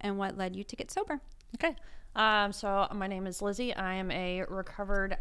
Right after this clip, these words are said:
Speaker 2: uh, alcoholic. My sobriety date is May twenty-third, two thousand seventeen. So I've been sober almost five years. A little background on me and what my destruction looked like. It started,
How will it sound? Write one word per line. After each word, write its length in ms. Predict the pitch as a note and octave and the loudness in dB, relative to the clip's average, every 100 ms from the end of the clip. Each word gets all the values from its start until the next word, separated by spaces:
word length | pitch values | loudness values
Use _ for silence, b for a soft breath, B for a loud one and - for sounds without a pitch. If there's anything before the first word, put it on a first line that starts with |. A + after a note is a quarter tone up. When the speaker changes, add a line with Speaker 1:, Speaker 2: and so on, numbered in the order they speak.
| F#3+ | 2
Speaker 2:
uh, 20 | |
alcoholic. 840 | F3 D#3 F#3+ F#3+ F#3 F#3+ F#3+ F#3+ | 4 4 4 0 0 2 2 2
My 140 | G#3 G#3+ | 2 2
sobriety 380 | G#3+ G#3 G3+ A3 | 4 4 4 4
date 280 | G#3 G#3 | 4 4
is 200 | G3+ F#3 | 2 2
May 280 | F#3 F#3 G3+ | 0 0 -2
twenty-third, 800 | G3+ A3+ A3+ A3 - F#3+ G3 G#3 | 0 2 2 0 6 6 6 2
two 160 | - A3 | -4 0
thousand 400 | G3+ G3+ A3+ G#3+ | 2 2 2 0
seventeen. 720 | A3 G#3 A3 G#3 G3+ G3 A3 | 2 2 2 0 -2 0 -2
So 140 | G3 F#3 | -2 0
I've 80 | |
been 100 | F#3 | 0
sober 300 | F#3+ G3+ F#3+ | 2 2 2
almost 320 | - G#3 G#3+ - | 0 0 0 4
five 240 | E3+ D#3 | 4 4
years. 380 | D3 C3+ - - b | -2 -4 -6 -12 b
A 40 | - | -8
little 160 | G#3+ | -6
background 480 | G#3+ F#3+ G3+ A3+ G#3+ | -2 -2 -4 -2 -2
on 220 | G3+ G3 | -2 -4
me 220 | F#3 F#3 F#3+ | -6 -4 -4
and 200 | F#3 F3 | -4 -4
what 160 | E3+ | -6
my 540 | F3 E3+ E3+ E3+ F3 E3+ B B - | -6 -8 -6 -6 -6 -8 B B -10
destruction 720 | E3+ - F3+ F3 - G3 F3+ | -8 -4 -4 -4 -4 -6 -4
looked 240 | E3+ F3 - | -4 -4 -4
like. 400 | D#3 - F3 - b b b b b - | -4 -4 -8 -12 b b b b b -4
It 160 | A3+ | -4
started, 640 | - - A3+ A#3 A3+ A3+ A3 | -2 4 4 4 2 0 -2